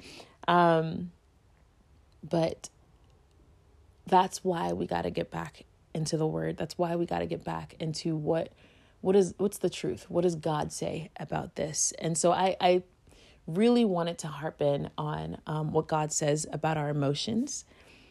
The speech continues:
how they're beautiful things. It's how he made us. He's an emotional God,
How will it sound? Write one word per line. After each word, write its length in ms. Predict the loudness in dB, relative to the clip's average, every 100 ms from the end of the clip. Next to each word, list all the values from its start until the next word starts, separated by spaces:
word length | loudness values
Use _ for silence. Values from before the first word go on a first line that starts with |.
| _ _ _ _ _
how 140 | -4 0
they're 200 | 2 2
beautiful 500 | 2 0 2 2 2
things. 560 | 2 0 -2 -6 -12 -12 _ _ _ _ _ _ _
It's 180 | -14 -4
how 160 | 0 0
he 180 | 0 -4
made 340 | -6 -6 -2
us. 360 | -2 -2 -8 -6
He's 220 | 0 2
an 100 | 2
emotional 460 | 4 2 2 2 2
God, 400 | 2 2 -2